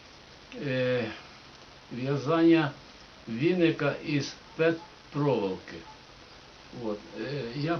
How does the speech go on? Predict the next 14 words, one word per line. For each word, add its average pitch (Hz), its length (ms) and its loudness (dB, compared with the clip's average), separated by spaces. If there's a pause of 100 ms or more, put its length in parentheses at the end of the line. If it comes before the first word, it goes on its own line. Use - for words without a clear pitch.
прошу 147 280 -4
пробачення, 139 720 -2
в 127 60 -4
мене 147 260 2
одна 139 300 0
рука 139 280 0
не 131 160 2
робить. 101 400 -2
Я 143 120 0
буду 143 340 -2 (260)
виконувати 139 720 2
ці 143 180 -2
всі - 240 -2
роботи 139 580 0